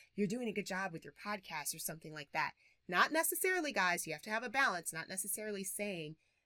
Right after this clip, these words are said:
that you need to go into the right path of what other people are telling you. But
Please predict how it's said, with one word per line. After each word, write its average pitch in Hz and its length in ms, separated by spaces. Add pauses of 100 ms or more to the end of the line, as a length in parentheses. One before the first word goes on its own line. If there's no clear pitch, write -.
that 185 160
you 190 100
need 196 180
to 208 80
go 175 180
into 170 200
the 165 100
right 160 220
path 175 400
of 151 120
what 170 200
other 160 200
people 156 240
are 151 80
telling 277 380
you. 151 220 (400)
But 320 320